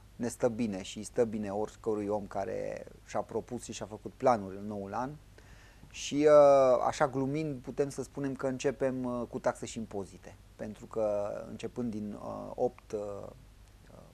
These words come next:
ianuarie se pot, se vor putea plăti taxele și impozitele, cel puțin așa erau zvonurile, dar tocmai pentru a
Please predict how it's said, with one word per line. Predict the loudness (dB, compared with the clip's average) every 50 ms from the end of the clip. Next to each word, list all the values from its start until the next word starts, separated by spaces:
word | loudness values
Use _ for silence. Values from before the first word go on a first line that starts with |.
| -20 -20 -20 -12 -8
ianuarie | -6 -6 -2 2 2 2 2 4 4 4 6 6 6 6 4 2 -2 -6 -14 -12
se | -8 -8
pot, | -8 -4 -4 -4 -4 -4 -8 -18
se | -20 -8 -6 0
vor | 2 2 0
putea | 0 -6 -4 0 2 0
plăti | 2 0 -6 -6 -4 -4 -4 -4 -4
taxele | -2 -2 -2 -2 -2 -4 -8 -8
și | -8 -8 -10
impozitele, | -10 -4 -2 -2 -2 0 0 0 0 0 -4 -6 -18 -20 -20 -14
cel | -6 -6 -6
puțin | -6 -6 -8 -4 -4 -4
așa | -2 0 0 0
erau | 0 0 -2
zvonurile, | -6 -4 -4 -4 -2 0 0 0 4
dar | 6 6 4 4 2 -4 0
tocmai | 0 0 2 4 2 2
pentru | 2 0 -2 -2 -2 -4 -4 -4 -4 -2 2
a | 2 4 4 4 2